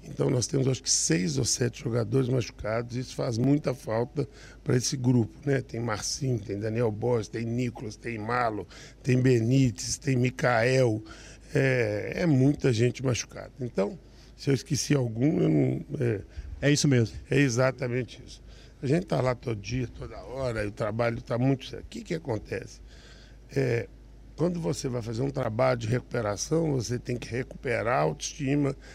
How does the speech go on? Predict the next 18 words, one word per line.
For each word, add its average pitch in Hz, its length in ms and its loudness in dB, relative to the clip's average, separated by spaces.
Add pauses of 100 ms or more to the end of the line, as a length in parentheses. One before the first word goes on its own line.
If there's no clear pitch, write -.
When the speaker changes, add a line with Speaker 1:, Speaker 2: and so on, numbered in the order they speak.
Speaker 1:
recuperar 123 600 0
a - 20 -2
confiança 151 680 -2
e - 20 0
organizar 151 500 2
o 185 40 -4
time, 131 340 -2 (360)
que - 100 0
é - 20 6
o 151 60 0
trabalho 160 400 -2
que - 100 -14
o - 40 -4
Bustos 147 240 -2
tá 170 120 -2
fazendo 160 440 -2
com - 180 -6
muita 170 380 0